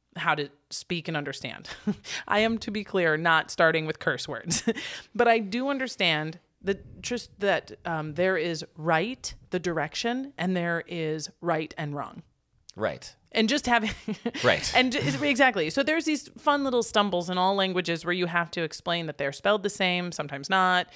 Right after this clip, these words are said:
Speaker 1: that they sound exactly the same, but they can mean two different things. So you have to really listen to the context of the whole sentence, and you have to consider your speaker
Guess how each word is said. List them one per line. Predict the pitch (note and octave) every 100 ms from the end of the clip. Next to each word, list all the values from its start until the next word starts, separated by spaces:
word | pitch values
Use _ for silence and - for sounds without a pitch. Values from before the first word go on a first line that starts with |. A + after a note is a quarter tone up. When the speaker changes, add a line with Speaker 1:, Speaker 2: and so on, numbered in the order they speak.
| - - -
Speaker 1:
that | E3
they | E3 D3+
sound | D3 G3 F#3+ G#3
exactly | G3 F#3 F3 F#3+
the | F3+
same, | E3 E3 D#3
but | D#3
they | D3+
can | D3+ E3
mean | F#3 F#3+
two | F3+
different | F3+ D#3
things. | D3+ C#3+
So | F3+
you | F3+
have | F3
to |
really | F3+ F3+ E3+
listen | E3+ G3+ G3+ F#3 D#3+ E3+ B3+ - - - _ -
to | -
the | G#3
context | - - G#3+ G#3+ A3 G3+ F3+ E3 - -
of | D#3
the | D3+
whole | - G3
sentence, | A#3+ G3+ F#3+ F#3+ F#3 -
and | F#3
you | G3
have | F#3+ F3+
to | F#3
consider | - F#3+ F3+ F3+ F3 E3+ E3 - -
your | E3+ F3 E3+ - _ _ _ -
speaker | - - G#3 - A2+ D3